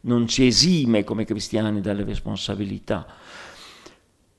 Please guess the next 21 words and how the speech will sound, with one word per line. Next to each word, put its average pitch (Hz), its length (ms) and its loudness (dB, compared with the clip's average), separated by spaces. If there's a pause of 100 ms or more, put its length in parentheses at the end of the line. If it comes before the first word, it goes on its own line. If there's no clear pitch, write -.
Se - 260 6
io 240 240 8
prendo 180 560 6
questi 170 760 4
come 165 680 6
esempi, 117 640 0
se 151 200 6
io 196 240 6
prendo 156 680 2
come, 113 800 0
eh, 107 420 0
fulcro 123 1080 6
chi - 120 6
non 131 220 6
è 202 200 4
con 139 180 8
me 165 280 4
e 170 100 2
contro 135 420 2
di 107 120 -4
me, 117 440 -4